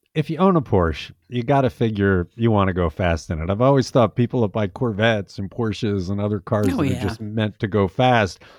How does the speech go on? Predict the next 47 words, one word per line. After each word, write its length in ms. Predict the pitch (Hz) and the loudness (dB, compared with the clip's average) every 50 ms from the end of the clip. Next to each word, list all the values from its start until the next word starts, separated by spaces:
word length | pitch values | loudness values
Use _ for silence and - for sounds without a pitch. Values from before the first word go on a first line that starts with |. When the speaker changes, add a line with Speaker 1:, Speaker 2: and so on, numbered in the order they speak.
| - - _ | -20 -16 _
Speaker 1:
what's 260 | - 139 180 - - | 2 2 2 2 0
the 80 | - 139 | -4 -4
point 460 | 117 - 180 220 220 190 151 123 110 | 0 2 4 4 6 6 4 4 4
if 160 | 110 101 - | 2 2 2
you're 80 | 131 120 | 0 2
not 180 | 123 139 139 | 2 2 2
gonna 160 | - 151 135 139 | 2 2 2 4
make 240 | 135 143 143 139 | 2 2 2 0
'em 80 | 139 127 | -2 0
go 180 | 117 139 123 117 | 2 2 2 4
fast 360 | - - 151 156 135 - - | 2 2 2 2 0 0 -2
once 200 | 110 104 92 - | -2 -2 -2 -2
in 80 | 107 | -4
a 60 | 95 90 | -2 0
while? 400 | 90 92 95 98 104 104 92 - - - _ _ | 2 4 4 4 4 4 2 -2 -8 -20 _ _
He 100 | - 156 | 0 0
clearly 560 | 151 - - 160 165 160 151 143 135 131 131 | 0 2 0 2 2 4 4 4 4 2 2
enjoys 600 | 110 120 127 113 110 131 135 127 120 117 107 - - | 0 -2 -2 0 2 2 4 4 4 4 2 0 -6
doing 420 | 117 104 131 143 135 98 90 90 | -2 2 2 4 4 2 0 0
that, 320 | 85 85 90 87 85 - - _ | 2 2 2 2 2 0 -4 _
and 340 | 104 101 98 95 92 85 - _ - - - _ | -2 0 0 0 0 -4 -6 _ -20 -20 -20 _
it 180 | - 143 139 131 | 0 0 4 4
is 460 | 156 170 120 98 95 92 90 82 - - - 101 _ _ _ - 117 110 _ _ _ _ | 4 6 6 4 4 2 -2 -4 -8 -16 -20 -20 _ _ _ -12 -12 -12 _ _ _ _
almost 400 | 113 120 131 127 - 87 - - | -16 -10 -6 -4 -4 -4 -4 -4
a 40 | 98 | -4
miracle 720 | 95 98 107 110 110 95 85 80 - 92 87 82 85 80 | 0 0 2 2 2 2 0 0 0 0 0 0 0 0
that 220 | 78 87 87 90 | -2 -4 -4 -2
with 180 | 98 92 87 _ | -2 -4 -4 _
what 140 | 98 92 87 | -2 0 2
happened 380 | 104 98 90 _ 95 87 85 | 2 0 0 _ -6 -6 -4
to 80 | 87 90 | -2 -2
his 180 | 90 82 - | -2 -2 -4
car, 440 | - - - 90 101 90 85 82 82 82 | -6 -4 0 2 4 4 2 2 0 -4
that 180 | 85 82 - | -6 -10 -16
he 240 | _ - 110 101 92 | _ -4 -4 -2 -2
and 80 | 87 85 | -2 -4
his 140 | 80 76 | -6 -8
passenger 680 | _ - 98 92 90 85 - - 87 76 80 87 82 82 | _ -4 -2 0 0 -2 -2 -8 -10 -6 -6 -4 -4 -4
were 140 | 85 87 | -6 -6
not 400 | 85 87 90 92 90 87 85 85 _ _ _ _ _ _ _ _ _ | -6 -4 -2 -2 0 -2 -2 -4 _ _ _ _ _ _ _ _ _
seriously 720 | _ - - 104 98 92 87 85 82 76 - - 85 80 82 | _ -4 0 2 2 2 2 0 0 -4 -6 -8 -6 -4 -2
injured. 360 | 87 87 85 76 73 73 73 | -2 -2 -2 -4 -6 -10 -10
When 100 | 80 85 | -8 -6
you 140 | 92 101 95 | -6 -6 -6
roll 320 | 90 87 98 101 101 92 | -4 0 0 2 2 2
your 160 | 82 76 76 73 | -2 -4 -6 -14
car, 440 | - - 98 90 82 76 73 76 | -4 -2 0 0 0 0 -2 -8